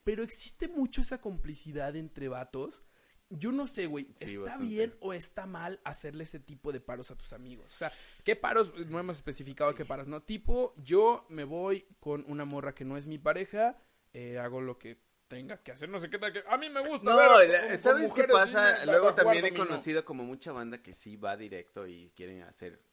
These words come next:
Speaker 2: eh, quiere ser infiel y mete, lo va a hacer.
Speaker 1: Hacer el sexo.
Speaker 2: Pero, ajá, sí, sí, sí, va a tener sexo y relaciones, lo que quieran, como sea.
Speaker 1: Relación sexual.
Speaker 2: Relación sexual.
Speaker 1: Sexual.
Speaker 2: Se-, sexual. Pero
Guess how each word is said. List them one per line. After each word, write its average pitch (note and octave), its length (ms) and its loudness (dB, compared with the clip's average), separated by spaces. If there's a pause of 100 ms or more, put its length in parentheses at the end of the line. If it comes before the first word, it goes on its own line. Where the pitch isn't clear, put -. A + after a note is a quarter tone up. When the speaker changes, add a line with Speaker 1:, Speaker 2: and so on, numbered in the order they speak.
(400)
Speaker 2:
eh, - 60 -20 (280)
quiere B2+ 200 -10
ser B2 180 -14
infiel F#2+ 380 -16
y G#2 80 -14
mete, F2 280 -20
lo A#2 120 -12
va B2 80 -12
a - 20 -10
hacer. G#2 360 -12
Speaker 1:
Hacer - 260 -10
el G2+ 100 -14
sexo. - 240 -8
Speaker 2:
Pero, C#3+ 180 6
ajá, B2+ 400 -8 (320)
sí, E3 360 -12
sí, B2 160 -18
sí, C#3+ 120 -14
va A2 120 -10
a - 40 -20
tener B2 220 -14
sexo - 480 -18
y - 40 -20
relaciones, F2 500 -16
lo E2+ 100 -20
que - 60 -20
quieran, F2+ 240 -14
como F2 180 -20
sea. E2 180 -20 (200)
Speaker 1:
Relación D3 440 -6
sexual. D3 440 -6
Speaker 2:
Relación G#2 680 -18
sexual. - 180 -20
Speaker 1:
Sexual. C3+ 440 -12 (480)
Speaker 2:
Se-, - 120 -20 (140)
sexual. - 220 -10 (960)
Pero F3 800 8